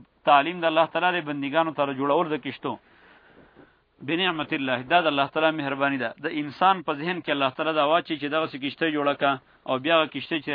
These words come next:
دریاب کې چلیږي. دویم قول له علماو دا دی چې نعمت نه مراد په دې کې معتدله هوا ده، کشتۍ په هغې باندې چلیږي. لیریکم، دې لپاره چې وښایي تاسو ته الله تعالی من آیات، خپل دلیلونه قدرت. ان فی ذلک، یقینا په دې کې لآیات، ډېر دلیلونه توحید د الله تعالی دی، لکل صبارین،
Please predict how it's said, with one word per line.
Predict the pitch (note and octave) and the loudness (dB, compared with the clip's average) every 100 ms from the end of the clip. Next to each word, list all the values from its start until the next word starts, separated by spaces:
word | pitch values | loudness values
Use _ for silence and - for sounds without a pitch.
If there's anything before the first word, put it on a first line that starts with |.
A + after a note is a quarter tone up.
| C#3 | -4
دریاب | C#3 D#3 D3+ | -2 -2 -2
کې | C#3+ | -6
چلیږي. | C#3+ C#3+ C#3 C#3+ - _ - - | -6 -4 -4 -4 -6 _ -20 -18
دویم | B2 D3 F#3 | -6 -2 -2
قول | E3+ F#3 F#3+ | -2 -2 2
له | D#3+ | 4
علماو | D3 D#3 F3+ F3+ | 4 4 2 2
دا | F3+ | 0
دی | |
چې | D#3 D#3 C#3+ | 0 -4 -2
نعمت | C#3 D#3 D#3+ | -2 -4 -4
نه | C#3+ | -4
مراد | C#3+ E3 | 0 -2
په | - | -2
دې | D#3+ E3+ | -4 -4
کې | D3+ | -2
معتدله | D3 C#3 C3 C#3+ D#3 C#3 | -4 -4 -4 -4 -2 0
هوا | D3 D3 | 0 0
ده، | C#3 C#3+ - _ _ | 0 -4 -8 _ _
کشتۍ | C#3+ - F3 | -12 -6 -4
په | D3 C#3+ | -2 -2
هغې | D#3+ | -2
باندې | C#3+ C#3 | -2 -4
چلیږي. | D3 C#3+ B2 F#2+ _ _ - | -4 -4 -4 -8 _ _ -4
لیریکم، | C#3+ C#3+ C#3 D3 E3+ | 0 0 -2 -4 -6
دې | F3 | -4
لپاره | E3+ E3 D#3+ | 0 0 0
چې | F3 | -2
وښایي | F3 D#3+ D#3+ | -4 -4 -2
تاسو | E3+ - | -4 -2
ته | |
الله | D3 C#3+ | -2 -2
تعالی | C3+ C#3+ C#3+ | -2 -2 -2
من | C#3+ | -2
آیات، | C#3+ D#3+ C#3+ | -2 -2 -6
خپل | C#3 F3 | -8 -8
دلیلونه | E3 D#3 D#3+ E3 | -8 -8 -4 -4
قدرت. | C#3+ C3+ C#3 C3+ _ _ - | -4 -4 -4 -6 _ _ -10
ان | D#3 F3 D#3 | -6 -4 -4
فی | D#3 | -2
ذلک، | E3+ E3+ D3 | -2 -2 -2
یقینا | D3 C#3 C#3+ | -4 -4 -6
په | C#3 | -4
دې | C#3+ C#3 | -6 -4
کې | C#3+ | -2
لآیات، | C#3+ E3+ E3+ | 2 2 2
ډېر | D#3+ D#3 E3 F3 | -2 -6 -4 -4
دلیلونه | D3+ D3+ E3+ | -4 -4 -4
توحید | D3 C#3+ C3+ D#3 | -4 -6 -6 -6
د | |
الله | C#3+ C#3+ | -4 -4
تعالی | C#3 C3+ C#3+ | -4 -4 -2
دی، | C#3 | -4
لکل | C#3 F3+ D#3+ | -6 -6 -6
صبارین، | D3 C3+ C#3+ C#3+ | -6 -4 -2 -2